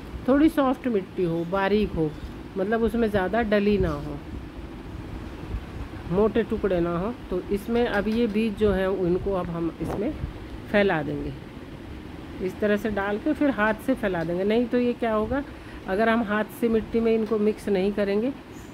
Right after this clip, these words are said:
तो ये क्या होगा कि मिट-, जो बीज हैं वो कहीं पर एक जा-, साथ ज़्यादा गुच्छा बन जाएगा और कहीं पर कम रहेंगे।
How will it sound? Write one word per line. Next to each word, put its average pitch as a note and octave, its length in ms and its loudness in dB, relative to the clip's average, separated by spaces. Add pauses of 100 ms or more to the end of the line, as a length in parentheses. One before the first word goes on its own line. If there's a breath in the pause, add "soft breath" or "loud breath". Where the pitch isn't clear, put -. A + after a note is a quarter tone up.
तो C4 320 4
ये B3 260 2
क्या A#3 200 0
होगा A#3+ 260 0
कि C#4 120 0
मिट-, G#3 540 -2
जो G#3+ 80 4
बीज G#3+ 340 2
हैं G#3+ 240 2
वो B3 280 0
कहीं A3+ 200 2
पर A#3 180 0
एक A3 200 2
जा-, G#3 240 0
साथ G3+ 240 -2
ज़्यादा F3 360 0
गुच्छा G3 380 -4
बन G#3 220 2
जाएगा G#3 300 2
और C4 80 0
कहीं G3 260 -2
पर G#3+ 160 -4
कम F3+ 280 0
रहेंगे। D3+ 380 -2